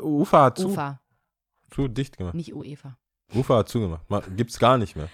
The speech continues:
Speaker 2: Ah!
Speaker 1: Gibt's gar
Speaker 2: Au-,
Speaker 1: nicht.
Speaker 2: überhaupt gar
Speaker 1: Gar
Speaker 2: nicht
Speaker 1: nicht,
Speaker 2: mehr.
Speaker 1: einfach zu. Corona-Ding. Davor war's, glaub ich, auch nicht. Das Komplex ist einfach viel zu groß. Ich glaub, so ein kleines Kino kannst du noch unterhalten,
Speaker 2: Warte
Speaker 1: weil du
Speaker 2: kurz.
Speaker 1: wenige Kosten
Speaker 2: Gibt's
Speaker 1: hast.
Speaker 2: nicht zwei?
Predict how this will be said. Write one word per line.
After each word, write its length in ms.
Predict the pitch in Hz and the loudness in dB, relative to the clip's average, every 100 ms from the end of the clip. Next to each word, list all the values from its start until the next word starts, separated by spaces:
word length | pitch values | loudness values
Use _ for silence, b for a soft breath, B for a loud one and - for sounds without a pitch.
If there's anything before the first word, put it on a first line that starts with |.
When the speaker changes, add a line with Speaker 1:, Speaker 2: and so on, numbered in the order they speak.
| B - | B 6
Speaker 2:
Ah! 460 | 294 466 415 156 - - - | 8 10 8 4 -4 -20 -20
Speaker 1:
Gibt's 240 | - - | -20 -4
gar 240 | - 117 226 | 2 4 4
Speaker 2:
Au-, 40 | |
Speaker 1:
nicht. 140 | 196 - | 2 2
Speaker 2:
überhaupt 480 | 202 185 349 - - | 4 8 6 6 2
gar 120 | 131 | 4
Speaker 1:
Gar 60 | - | 4
Speaker 2:
nicht 120 | 117 | 2
Speaker 1:
nicht, 40 | |
Speaker 2:
mehr. 100 | 113 143 | 4 4
Speaker 1:
einfach 120 | 123 | 4
zu. 240 | - 143 113 | 0 -2 -2
Corona-Ding. 840 | - 107 120 113 101 - 107 101 - _ | -4 -6 -4 -6 -8 -10 -10 -10 -20 _
Davor 340 | 104 - 135 123 | 0 4 6 6
war's, 200 | 120 - | 6 4
glaub 140 | 113 | 0
ich, 80 | 107 | 0
auch 120 | 131 | 0
nicht. 220 | 131 - | -2 -4
Das 140 | 113 - | -6 0
Komplex 460 | 120 - 127 127 | 0 2 -2 -2
ist 100 | 120 | -4
einfach 200 | 113 113 113 | -4 -4 -6
viel 120 | 117 | -8
zu 120 | - | -10
groß. 260 | - 131 - B B | -4 -4 -4 B B
Ich 60 | - | -2
glaub, 140 | 117 | 0
so 60 | 123 | 0
ein 60 | 107 | -2
kleines 380 | 120 127 127 - | 0 0 -2 -4
Kino 220 | 135 123 | -4 -2
kannst 240 | 120 110 | -2 -2
du 40 | 113 | -4
noch 100 | 104 | -4
unterhalten, 480 | 104 104 113 131 156 | -2 0 2 2 2
Speaker 2:
Warte 240 | 165 104 | 2 0
Speaker 1:
weil 40 | |
du 40 | - | -6
Speaker 2:
kurz. 160 | 147 110 | -4 -2
Speaker 1:
wenige 340 | 113 107 104 | 0 0 -2
Kosten 320 | - 135 - | 0 -2 0
Speaker 2:
Gibt's 240 | - - - | -2 -2 -2
Speaker 1:
hast. 60 | |
Speaker 2:
nicht 200 | 285 - - | -4 -4 -4
zwei? 160 | - | 0